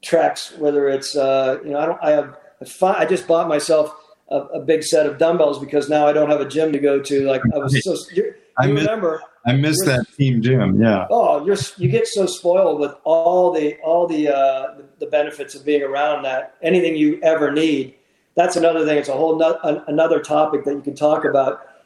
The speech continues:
Speaker 1: You, you know, the, the, the reality of, I was talking to a couple other G Ms. They said, "No, I'm staying in the city that I get fired from because I know every doctor in town, and I know
Speaker 2: Wow.
Speaker 1: if I need to get to the front of the line, literally and figuratively speaking,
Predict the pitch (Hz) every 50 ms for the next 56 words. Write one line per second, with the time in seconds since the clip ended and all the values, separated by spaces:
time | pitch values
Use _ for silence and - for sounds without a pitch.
0 | _ - - 151 - - 165 151 147 143 139 143 143 147 147 - 143 139 139 143
1 | 139 143 139 139 139 139 143 151 165 170 160 151 147 139 139 135 135 135 135 135
2 | 135 135 135 - - _ _ _ _ _ _ _ _ - 151 151 147 - 170 165
3 | 165 165 156 147 151 170 160 156 151 156 170 180 165 127 139 147 147 147 147 143
4 | 139 143 135 - 147 143 151 160 151 147 160 180 202 196 - - - 165 175 196
5 | 196 175 156 147 139 147 156 151 143 151 143 - - 170 165 156 147 139 135 127
6 | - - _ _ _ - 143 143 143 147 170 170 170 156 - - - 143 139 139
7 | 135 135 131 135 - 139 135 131 135 139 135 - 143 139 139 135 - - - _
8 | _ _ - - 156 175 170 160 147 156 170 175 185 180 180 170 170 170 165 175
9 | 165 160 151 151 147 156 160 156 151 147 139 135 139 143 156 165 165 165 160 120
10 | 120 - 147 151 160 156 156 156 165 160 156 151 151 - - 160 156 151 147 139
11 | 139 135 143 151 156 151 147 139 123 - - _ _ _ _ _ _ _ 139 160
12 | 190 208 208 202 185 175 170 160 156 151 - 170 165 165 160 160 151 147 147 143
13 | - - 160 156 160 156 147 139 139 135 127